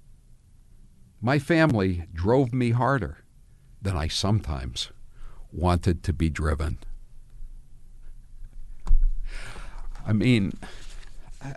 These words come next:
I don't know. I, is it just me, or i-, have you ever seen anyone steal someone else's acknowledgments?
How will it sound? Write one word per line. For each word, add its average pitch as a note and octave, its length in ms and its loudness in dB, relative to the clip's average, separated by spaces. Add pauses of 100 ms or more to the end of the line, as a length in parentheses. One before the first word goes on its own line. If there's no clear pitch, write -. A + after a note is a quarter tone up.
I C3 140 -4
don't E3+ 160 2
know. G3 360 0
I, B2 280 2 (480)
is D#3+ 160 6
it F3 60 8
just A3+ 240 2
me, G#3+ 320 4
or C3 220 4
i-, A#2 380 2
have A#2+ 160 2
you D#3+ 80 6
ever G3+ 140 4
seen F#3+ 340 6
anyone A#2 400 4
steal B2+ 880 4 (720)
someone C#3 380 4
else's A2 360 2
acknowledgments? A2 1120 0